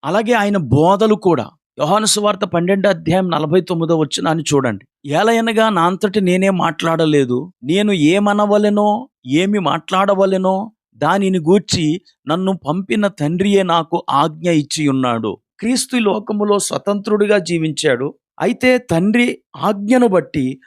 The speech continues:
ఆయన నడుచుకున్నాడు. ఈరోజు మనం స్వతంత్రులమే, కానీ దేవుని వాక్య ప్రకారంగా జీవించే స్వతంత్రులం,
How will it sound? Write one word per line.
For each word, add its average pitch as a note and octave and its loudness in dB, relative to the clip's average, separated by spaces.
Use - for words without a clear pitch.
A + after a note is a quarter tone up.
ఆయన D3+ 0
నడుచుకున్నాడు. B2+ -4
ఈరోజు A3+ 2
మనం A3 0
స్వతంత్రులమే, F#3 0
కానీ G#3+ -2
దేవుని A#3 4
వాక్య G3 -4
ప్రకారంగా G#3 0
జీవించే G#3+ 0
స్వతంత్రులం, C3 -4